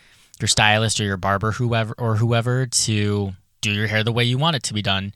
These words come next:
And I will show them pictures of what I want, and we'll talk about it. Like, we will talk about what exactly I want and how I want it, and then they'll take out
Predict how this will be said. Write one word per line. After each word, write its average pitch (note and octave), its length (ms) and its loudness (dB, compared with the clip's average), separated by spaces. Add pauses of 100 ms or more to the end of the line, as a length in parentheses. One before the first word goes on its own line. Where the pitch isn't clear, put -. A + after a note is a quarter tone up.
And A2+ 440 0
I A2 260 2
will G#2+ 540 0
show C#3 500 2
them A2+ 520 -2
pictures A2 640 -6
of G#2 140 -8
what G#2+ 100 -4
I G#2 80 -2
want, A#2 500 -6 (140)
and G#2 540 -6
we'll A2 240 -10
talk - 340 0
about G#2 320 0
it. G2+ 220 -6 (160)
Like, G#2+ 240 0
we B2 120 0
will C3+ 140 -2
talk B2+ 280 0
about F#2+ 360 -2
what G#2+ 240 -4
exactly A#2 400 -4
I G2 80 -2
want G2+ 460 -6 (800)
and G#2 160 -6
how G2 260 0
I B2 120 0
want D#3+ 280 -2
it, G3+ 180 -4 (200)
and G#2 200 -6
then G#2+ 460 -2
they'll G#2+ 260 -6
take G#2 300 -6
out F#2+ 400 -6